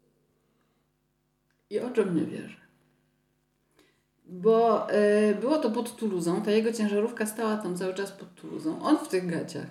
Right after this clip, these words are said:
w tych kapciach, z rozładowanym telefonem, no bo telefonu, bo ładowarka była w samochodzie.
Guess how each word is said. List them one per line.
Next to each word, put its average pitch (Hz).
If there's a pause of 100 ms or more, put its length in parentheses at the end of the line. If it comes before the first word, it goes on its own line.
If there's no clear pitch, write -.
w -
tych 247
kapciach, - (500)
z 175
rozładowanym 240
telefonem, 196
no 196
bo 226
telefonu, 214
bo 190 (180)
ładowarka 202
była 175
w -
samochodzie. 156